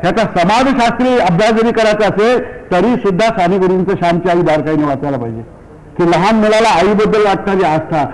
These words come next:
आईच्या मुलाबद्दल वाटणारं प्रेम, काळजी, चिंता, बाप ही एंटिटी,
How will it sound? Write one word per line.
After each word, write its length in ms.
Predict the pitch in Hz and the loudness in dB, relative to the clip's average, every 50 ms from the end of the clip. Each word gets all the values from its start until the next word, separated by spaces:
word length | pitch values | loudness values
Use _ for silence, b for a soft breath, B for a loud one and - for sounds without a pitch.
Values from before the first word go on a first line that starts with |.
| B B B B - | B B B B -4
आईच्या 440 | 147 165 190 208 208 - 214 208 | -2 0 0 0 0 0 0 0
मुलाबद्दल 440 | 196 185 185 196 202 196 202 185 214 | 2 2 2 2 2 2 2 2 2
वाटणारं 400 | 208 196 190 - - 196 196 196 | 2 2 0 0 0 0 0 0
प्रेम, 360 | 185 - 180 190 190 185 175 | 0 0 0 0 2 2 0
काळजी, 420 | - - 165 160 180 170 190 202 196 | 0 0 0 0 0 0 0 0 0
चिंता, 680 | - 175 185 175 - - 190 175 160 - - - - - | 0 0 -2 0 0 0 0 0 0 -2 -6 -10 -10 -8
बाप 640 | 135 127 135 175 196 220 233 220 175 - - - 190 | -6 -2 0 0 2 2 2 0 0 -2 -4 -2 0
ही 160 | 214 220 214 | 0 2 2
एंटिटी, 560 | 208 202 - - 208 196 - 185 175 151 - | 2 0 0 0 0 0 0 0 0 0 -2